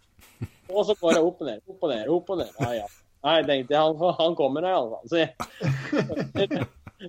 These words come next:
<laughs> ned og begynner å lese på greier. Og da kommer han, da er titalls ene støvel, og går der i førti centimeter med snø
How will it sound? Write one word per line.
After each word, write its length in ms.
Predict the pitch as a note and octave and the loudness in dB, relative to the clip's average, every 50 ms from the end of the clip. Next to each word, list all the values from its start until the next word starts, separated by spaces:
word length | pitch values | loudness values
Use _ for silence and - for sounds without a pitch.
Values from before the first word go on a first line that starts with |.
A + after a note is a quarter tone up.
| - _ | -16 _
<laughs> 100 | - D3 | 0 2
ned 280 | D#3 F3 G3 G3 G3 G3 | 4 6 6 6 6 6
og 240 | F#3 - - - - - - D3+ D3 | 4 4 0 -8 -20 -20 -18 -4 4
begynner 340 | E3+ F3+ E3+ D3 C#3+ C#3+ D#3 | 4 6 6 6 4 2 2
å 60 | D#3+ | 4
lese 360 | F3 E3 D3+ - - - C#3+ C#3 C3 | 4 4 2 2 -2 -6 -6 -4 -2
på 120 | D3 E3 F3+ | -2 -2 0
greier. 340 | E3+ D#3 D3+ D#3 F3 F#3 F3+ - _ _ _ _ _ - - C4+ A#3+ - | 2 2 2 2 2 0 -2 -6 _ _ _ _ _ -12 -8 -8 -6 0
Og 80 | - D#3+ | 2 4
da 120 | E3 F3 F#3 E3 | 4 4 4 4
kommer 300 | F3+ E3+ D3+ D#3 F3 F#3+ | 4 4 4 4 4 4
han, 300 | D#3+ - - - F3 D3 | 2 0 -6 -10 -10 -8
da 80 | C3 - - E3+ | -6 -2 -2 -2
er 100 | E3+ - _ _ _ _ _ _ - - - - - - - - _ _ - | -2 -4 _ _ _ _ _ _ -18 -16 -16 -16 -16 -18 -20 -20 _ _ -6
titalls 520 | - G#3 F#3 D#3+ D3+ C3+ D3+ D#3 D#3+ - F#3+ | -4 -4 -2 -4 -2 2 4 4 4 4 2
ene 360 | F#3 F#3+ F3 D3 D3 E3+ F3+ F3 | 2 2 2 2 2 0 -2 -2
støvel, 500 | - - F#3 E3 E3 E3 G3+ A3+ D#4+ C4+ - _ _ _ _ _ _ _ - - - G#3 - - | 0 4 6 6 6 6 4 2 2 0 -2 _ _ _ _ _ _ _ -18 -16 -14 -8 0 2
og 140 | F3+ F#3 F3 | 2 4 4
går 240 | E3 E3+ G3 G3+ G3 | 4 4 4 4 4
der 200 | F#3 F#3 F#3 G3 | 2 2 2 -2
i 80 | G3 F#3+ | -2 2
førti 300 | - F#3 D#3+ D#3+ F3+ F#3+ | 2 2 4 4 0 -2
centimeter 680 | E3+ D3 C3+ C3 C#3+ - - F#3+ F3 D#3 C#3+ - - D#3+ | -2 -4 -6 -6 -8 -6 0 2 2 2 2 0 -2 -2
med 200 | F3 F#3 F3+ F3 E3 | 0 0 -2 -2 -2
snø 280 | - D#3 D3+ D#3+ F3 | -4 -2 0 2 2